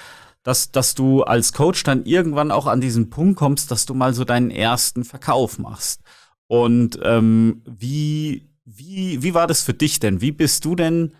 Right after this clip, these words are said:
zu, wie kam denn dein erster Verkauf zustande? War das einfach nur so, wie du es eben beschrieben hast, dass die Leute dann quasi selber bei dir angeklopft haben,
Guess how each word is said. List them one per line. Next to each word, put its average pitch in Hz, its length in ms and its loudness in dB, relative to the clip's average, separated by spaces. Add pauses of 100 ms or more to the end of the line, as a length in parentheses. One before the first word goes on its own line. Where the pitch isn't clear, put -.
(120)
zu, - 320 -10
wie 143 120 -6
kam 156 260 0
denn 139 140 0
dein 139 260 0
erster 127 420 -2
Verkauf 107 520 -2
zustande? 85 580 -6 (300)
War 117 200 0
das 139 160 0
einfach 131 280 0
nur 131 160 4
so, 131 340 2 (220)
wie 123 80 -10
du 127 80 0
es - 100 -2
eben 123 180 0
beschrieben 143 400 2
hast, 208 240 2
dass 123 140 0
die 127 80 -2
Leute 123 300 2
dann 117 100 0
quasi 117 300 -2
selber 135 420 2 (400)
bei 127 80 -4
dir 135 160 2
angeklopft 156 580 -2
haben, 165 440 0